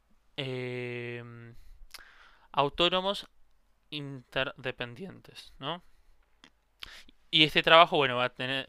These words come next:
va a requerir que sea necesario socialmente. Bueno. <clears throat> Pero Marx, entonces, claro, bueno, él va a decir que tiene una sustancia en común, el trabajo humano. Pero Marx va más allá, diciendo que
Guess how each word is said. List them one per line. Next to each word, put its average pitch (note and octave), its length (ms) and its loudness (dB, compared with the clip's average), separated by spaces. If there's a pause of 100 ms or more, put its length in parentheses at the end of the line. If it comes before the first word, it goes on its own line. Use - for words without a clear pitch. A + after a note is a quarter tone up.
va B2 80 2
a - 20 4
requerir B2+ 520 -2 (320)
que A#2 120 -10
sea C3 300 0 (120)
necesario B2 520 -4
socialmente. A#2 720 -6
Bueno. B2 240 2 (4000)
<clears throat> G3 360 10
Pero A#3+ 180 6
Marx, C#4+ 340 6
entonces, F#3 400 0
claro, C3 300 4
bueno, C3 240 2
él F3 200 -2
va F#3+ 60 8
a - 40 10
decir G3 240 0
que G3 120 0
tiene G3 220 2
una G3 160 0
sustancia G#3 420 -4
en F#3 60 -8
común, A#2 320 -6 (140)
el B2 220 -12
trabajo D3+ 340 4
humano. A#2 240 -6
Pero F3 160 2
Marx G#3+ 360 6
va E3+ 100 6
más F3+ 160 0
allá, C#3+ 440 6 (160)
diciendo E3+ 420 -4
que F3+ 240 4